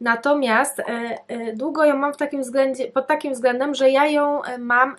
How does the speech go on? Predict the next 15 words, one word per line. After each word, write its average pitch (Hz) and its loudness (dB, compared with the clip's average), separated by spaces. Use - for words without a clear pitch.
z - -6
kalendarza 262 2
adwentowego, 214 -4
tylko 262 -2
nie 294 -2
tego 240 0
teraz 226 -4
z 233 -8
ostatnich 240 -4
świąt, - -4
tylko, 277 -2
e, 254 4
z 262 2
przedostatnich. 214 2
Mm, 196 -6